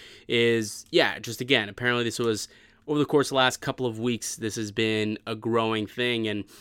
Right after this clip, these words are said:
the timing is just really bad, but he wasn't gonna go into the bubble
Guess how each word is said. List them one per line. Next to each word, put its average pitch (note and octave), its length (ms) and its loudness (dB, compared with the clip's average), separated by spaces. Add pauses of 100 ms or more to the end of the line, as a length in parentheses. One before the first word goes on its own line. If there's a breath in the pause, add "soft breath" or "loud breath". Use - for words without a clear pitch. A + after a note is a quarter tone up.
(240 loud breath)
the C#3 80 2
timing D3+ 440 4
is A#2+ 80 2
just B2 160 0
really B2+ 220 2
bad, B2+ 380 2
but A2 140 -2
he C3+ 120 -4
wasn't C3+ 340 0
gonna C3+ 180 0
go B2+ 260 0
into B2+ 260 -6
the G#2+ 100 -2
bubble B2 560 0